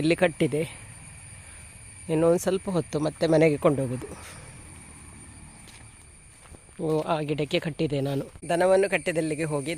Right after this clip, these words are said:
ದನವನ್ನು ಬಿಡಿಸಿ ಕಟ್ಟಿ ಬಂದೆ. ಇವಾಗ ನಾನು ಮನೆ ಹಿಂದ್ಗಡೆ ಇರುವ ಗುಡ್ಡೆಗೆ ಬಂದಿದ್ದೇನೆ. ಕರುಗಳನ್ನು ಇಲ್ಲಿ ಕಟ್ಟಿದ್ದಾರೆ, ಹಾಗೆ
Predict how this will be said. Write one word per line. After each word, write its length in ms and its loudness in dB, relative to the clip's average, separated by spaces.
ದನವನ್ನು 380 0
ಬಿಡಿಸಿ 320 -2
ಕಟ್ಟಿ 260 -2
ಬಂದೆ. 240 -4
ಇವಾಗ 200 -2
ನಾನು 140 -2
ಮನೆ 220 0
ಹಿಂದ್ಗಡೆ 400 0
ಇರುವ 240 -2
ಗುಡ್ಡೆಗೆ 380 -4
ಬಂದಿದ್ದೇನೆ. 400 -2
ಕರುಗಳನ್ನು 520 2
ಇಲ್ಲಿ 220 2
ಕಟ್ಟಿದ್ದಾರೆ, 420 -4
ಹಾಗೆ 280 -2